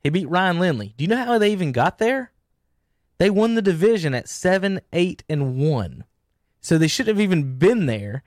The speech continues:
He got in the, he got, gets in the first round against Arizona, and they're playing their third string quar-, well, second string quarterback. Skelton played the week before, and Lindley was healthy, so he had to play the second string Arizona quarterback to get his first playoff win,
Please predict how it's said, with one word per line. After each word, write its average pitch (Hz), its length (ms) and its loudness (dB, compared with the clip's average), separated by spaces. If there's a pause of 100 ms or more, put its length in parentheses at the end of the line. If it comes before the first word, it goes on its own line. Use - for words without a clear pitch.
(300)
He 143 100 0
got 202 220 -2
in 214 100 -4
the, 190 60 2
he 170 160 -2
got, 175 280 -2
gets 233 200 -2
in 226 60 -2
the 185 80 0
first 190 320 -2
round 180 220 0
against 143 200 -2
Arizona, 165 600 0
and 139 100 -4
they're 147 100 2
playing 185 360 -2
their 139 120 2
third 190 460 0
string 175 300 -2
quar-, 190 240 -2
well, 151 160 0
second 208 340 -4
string 165 220 -4
quarterback. 170 400 0
Skelton 196 480 -2
played 170 240 -2
the 135 60 -2
week 156 200 0
before, 170 340 0
and 135 140 -2
Lindley 170 280 2
was 139 180 -2
healthy, 175 440 -2 (400)
so 151 140 2
he 143 100 4
had 165 140 0
to 151 60 -8
play 151 160 0
the 131 60 -4
second 190 400 -2
string 160 280 -2
Arizona 151 460 0
quarterback 110 480 -4
to 120 100 -16
get 117 140 -4
his 113 100 -6
first - 380 -6
playoff 131 500 -2
win, 107 380 -2